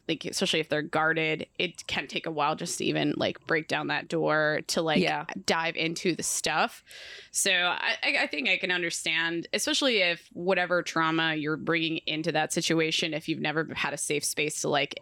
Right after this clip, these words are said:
Speaker 1: actually express things, now you have a stranger who has no actual ties to you,
Speaker 2: Mm.
Speaker 1: who you have to tell things to and hope that they're gonna give you maybe a couple nuggets to work with.
Speaker 2: Yeah.
Speaker 1: But I do like how when you said that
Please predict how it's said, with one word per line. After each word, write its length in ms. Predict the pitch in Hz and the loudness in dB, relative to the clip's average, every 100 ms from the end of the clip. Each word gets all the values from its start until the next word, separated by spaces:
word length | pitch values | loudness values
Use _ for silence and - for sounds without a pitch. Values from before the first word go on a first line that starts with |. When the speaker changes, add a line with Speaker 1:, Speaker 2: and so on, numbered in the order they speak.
| - | -4
Speaker 1:
actually 360 | 151 - 180 | -4 0 0
express 460 | 147 - - 156 - | 0 -2 2 0 2
things, 400 | 214 220 220 208 - - - - | 2 2 2 -2 -6 -14 -14 -6
now 160 | 160 156 | 0 2
you 80 | 165 | 2
have 100 | 160 | 0
a 40 | |
stranger 680 | - - 143 180 196 196 190 - | 0 2 2 2 2 2 2 4
who 160 | 170 | 4
has 160 | 139 - | 4 0
no 440 | 143 143 160 202 - | -2 2 4 6 4
actual 420 | 139 - 156 151 | 0 -2 -2 0
ties 380 | - 151 151 - | 0 -2 -4 -2
to 100 | 170 | 0
you, 360 | 160 156 165 | 2 2 0
Speaker 2:
Mm. 300 | - 180 175 | 2 2 4
Speaker 1:
who 60 | 190 | 4
you 200 | 170 190 | 4 4
have 220 | 214 214 | 2 0
to 100 | 180 | -2
tell 340 | 160 - 190 208 | -4 -2 -2 0
things 280 | 196 185 - | -2 -2 0
to 140 | 185 | 0
and 100 | 160 | 0
hope 320 | 101 226 277 | 0 0 2
that 140 | 269 240 | 2 4
they're 100 | 220 | 4
gonna 220 | 208 196 | 4 2
give 160 | 190 | 2
you 100 | 180 | 2
maybe 240 | 175 170 165 | 2 2 0
a 80 | 151 | -2
couple 460 | - 214 202 175 | -2 -2 2 2
nuggets 400 | 170 151 135 - | 2 0 0 -2
to 100 | - | 0
work 240 | 156 151 - | 2 0 2
with. 140 | 165 | 2
Speaker 2:
Yeah. 220 | 160 156 175 - - 220 - | 4 2 -4 -12 -14 -6 0
Speaker 1:
But 140 | 247 | 2
I 40 | 262 | 4
do 180 | 349 320 | 4 4
like 360 | 180 170 165 | 2 2 0
how 600 | 196 180 165 165 160 - - - - | -2 0 2 2 0 -4 -10 -20 -14
when 420 | - - - 196 196 | -10 -8 0 2 4
you 120 | 180 | 0
said 400 | - 180 175 160 | 0 0 0 -2
that 240 | 160 151 | -2 0